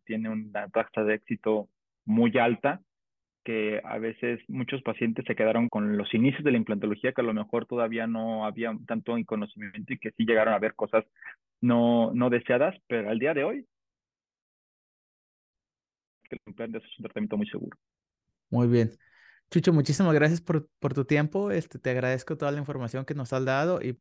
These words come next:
Speaker 2: salieron tus redes sociales a lo largo de todo este capítulo. Seguramente vas a tener ahí una que otra persona, este, con un poco de curiosidad en cuanto al A T I.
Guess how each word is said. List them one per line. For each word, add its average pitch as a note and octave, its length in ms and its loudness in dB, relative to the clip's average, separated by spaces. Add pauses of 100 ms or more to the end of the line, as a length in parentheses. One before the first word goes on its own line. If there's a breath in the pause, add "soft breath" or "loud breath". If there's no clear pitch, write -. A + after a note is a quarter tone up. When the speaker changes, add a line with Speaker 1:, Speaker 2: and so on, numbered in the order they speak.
(100)
Speaker 2:
salieron B2+ 480 0
tus C3 140 -6
redes B2 160 -4
sociales C3 420 -4
a A#2 60 -2
lo A2 120 -2
largo B2 300 -2
de A2+ 80 -2
todo B2+ 260 -4
este B2+ 360 -8
capítulo. D3+ 480 -4
Seguramente C3 480 -2
vas A#2+ 160 -4
a B2+ 80 -6
tener A#2+ 340 -4 (400 loud breath)
ahí A2+ 320 2
una B2+ 240 -2
que B2+ 100 -4
otra A#2+ 200 -4
persona, B2+ 500 -4
este, G#2+ 380 -6 (160)
con A2+ 240 0
un A#2 100 0
poco B2+ 220 0
de A#2+ 80 -4
curiosidad G#2+ 480 0
en G#2 100 -4
cuanto G#2 240 -4
al G#2+ 80 -2
A G#2+ 80 -2
T A#2+ 140 -4
I. G2+ 280 -2